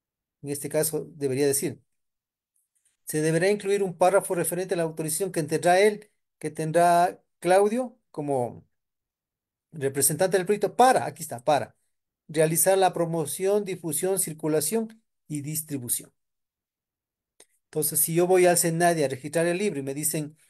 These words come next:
"¿Y usted tiene, tiene de la autorización?" Le digo, "Sí,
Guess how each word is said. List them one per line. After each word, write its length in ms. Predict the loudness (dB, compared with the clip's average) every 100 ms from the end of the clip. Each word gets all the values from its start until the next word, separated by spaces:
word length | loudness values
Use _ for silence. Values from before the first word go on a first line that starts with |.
| _ _
"¿Y 120 | -10 -8
usted 340 | 0 0 0
tiene, 480 | -2 -2 0 0 0
tiene 400 | -6 -8 -4 -4
de 560 | -2 0 0 -4 -8 _ _
la 120 | -6
autorización?" 760 | -6 -4 0 0 0 -2 -6 _
Le 120 | -8
digo, 140 | -4 -4
"Sí, 260 | -4 -6